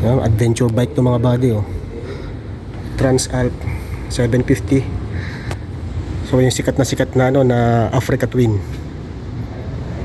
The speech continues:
Ayan, ito namang presyo nito, six hundred one thousand five hundred. Itong Africa Twin, ang presyo naman ay one point one million.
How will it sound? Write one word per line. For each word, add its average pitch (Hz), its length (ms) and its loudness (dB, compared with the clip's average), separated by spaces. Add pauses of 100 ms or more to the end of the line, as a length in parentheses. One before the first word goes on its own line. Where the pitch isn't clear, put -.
(160)
Ayan, 107 240 2
ito 131 160 4
namang 135 240 4
presyo 139 240 2
nito, 135 240 2
six - 240 0
hundred 123 400 4
one 123 160 4
thousand 120 560 0
five 117 160 2
hundred. 117 480 2
Itong 127 160 2
Africa 127 320 2
Twin, 123 240 2 (960)
ang 127 320 2
presyo 127 400 2
naman 120 320 4
ay 120 80 4
one 123 320 4
point 120 240 0 (1500)
one 131 240 4
million. 120 400 4